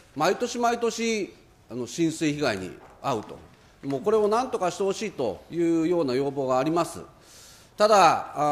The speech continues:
あー、なかなかこれは地方自治体でも、おー、手当ができないということでですね、まあ、伸び伸びになってた、あー、事業でありまして、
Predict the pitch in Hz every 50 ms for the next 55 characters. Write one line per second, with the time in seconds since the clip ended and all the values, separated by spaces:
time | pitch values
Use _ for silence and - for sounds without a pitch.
0 | 147 143 139 139 139 135 135 131 131 131 139 147 - 196 196 202 190 202 196 190
1 | 190 196 185 190 196 185 185 185 185 185 185 180 170 170 156 135 - - 185 208
2 | 214 196 156 147 143 - - - - 160 156 156 156 190 190 170 147 131 120 107
3 | 92 82 - - - - 123 123 117 117 117 113 113 - - 208 226 196 - 151
4 | 120 113 101 104 135 135 170 226 240 214 180 - - 123 113 104 107 104 92 92
5 | 90 82 85 85 - - 147 160 147 104 85 73 - - 160 147 139 151 151 156
6 | 156 156 151 151 147 147 147 156 160 160 156 143 107 - 90 85 71 - - -
7 | - - - 107 107 104 104 101 101 101 101 127 165 170 151 123 107 107 101 107
8 | 104 107 104 - - - 143 139 113 92